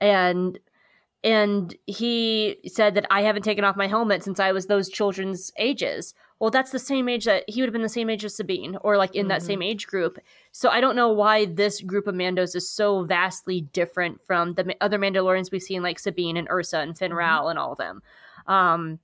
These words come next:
Speaker 1: and, uh, sorry, I just, my brain was like, "It's your bedtime." <laughs>
Speaker 2: <laughs>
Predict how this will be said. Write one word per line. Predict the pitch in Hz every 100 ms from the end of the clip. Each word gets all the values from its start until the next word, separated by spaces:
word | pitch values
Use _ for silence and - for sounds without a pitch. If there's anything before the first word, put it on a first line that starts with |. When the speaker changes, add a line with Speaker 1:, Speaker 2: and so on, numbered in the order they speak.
| _ _ _ _ -
Speaker 1:
and, | 202 202 190 190 170 - _ _ _ _ -
uh, | 190 170 - _ _
sorry, | - 180 175 147 _ _
I | 175
just, | 170 - - _ - -
my | 214
brain | 214 220
was | 226
like, | 240 262
"It's | 370
your | 269
bedtime." | 185 240 196 196 190 233
<laughs> | 554 415 659
Speaker 2:
<laughs> | -